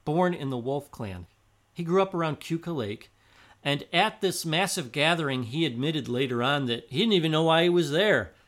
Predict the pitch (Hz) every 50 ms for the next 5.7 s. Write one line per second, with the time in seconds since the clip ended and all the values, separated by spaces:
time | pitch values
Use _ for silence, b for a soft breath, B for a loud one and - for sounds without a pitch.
0 | b b 143 139 - - - 151 156 156 175 190 180 151 165 156 156 147 131 -
1 | 147 156 165 160 127 127 151 160 170 147 135 - - 143 151 156 143 131 127 131
2 | 139 151 170 185 185 - B B B B B B B - 196 240 262 254 214 175
3 | - - 170 175 165 - - 175 170 156 143 160 170 165 139 113 110 101 - 135
4 | 139 139 131 123 117 104 - - 123 - - - 135 120 107 - 135 107 - -
5 | 107 95 117 107 95 117 110 104 104 98 - - - -